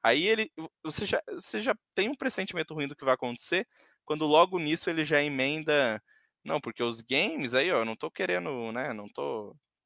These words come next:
querendo dizer nada, mas daqui a pouco vai ter game ensinando a se prevenir contra o coronavírus e tal, tal, tal. Então, é toda aquela conversa que você já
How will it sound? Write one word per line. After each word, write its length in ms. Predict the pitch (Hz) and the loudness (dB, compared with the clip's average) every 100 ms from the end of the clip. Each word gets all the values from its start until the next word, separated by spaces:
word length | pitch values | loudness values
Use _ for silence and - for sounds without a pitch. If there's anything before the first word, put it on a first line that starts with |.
| - | -8
querendo 320 | 107 107 113 | -2 -2 -4
dizer 200 | 110 120 | -2 0
nada, 360 | 117 160 185 113 | 4 4 4 0
mas 180 | 110 | -2
daqui 180 | 117 - | -2 0
a 40 | 117 | -2
pouco 240 | - - | -4 -6
vai 100 | 196 | -6
ter 180 | - 170 | -4 -2
game 540 | 143 160 220 277 269 _ _ _ _ - | 0 0 0 -4 -8 _ _ _ _ -14
ensinando 540 | 180 - 151 139 180 180 | -8 -4 2 2 4 2
a 60 | |
se 140 | - 156 | 0 0
prevenir 480 | 151 139 127 139 | 0 0 0 -4
contra 260 | - 120 117 | -4 -6 -6
o 40 | |
coronavírus 920 | - 110 107 104 110 131 143 107 107 - | -4 -2 -2 -4 -4 0 2 0 -4 -10
e 60 | |
tal, 160 | - 110 | -4 -2
tal, 140 | 107 | 0
tal. 180 | 110 110 - - | 0 -2 -4 -14
Então, 140 | - - | -4 4
é 100 | 180 | 4
toda 300 | - 240 349 | 4 2 4
aquela 260 | 349 220 220 | 4 4 4
conversa 500 | 208 175 143 170 - | 2 2 4 4 2
que 60 | |
você 240 | 220 - 233 | -4 -2 2
já 160 | 269 | 0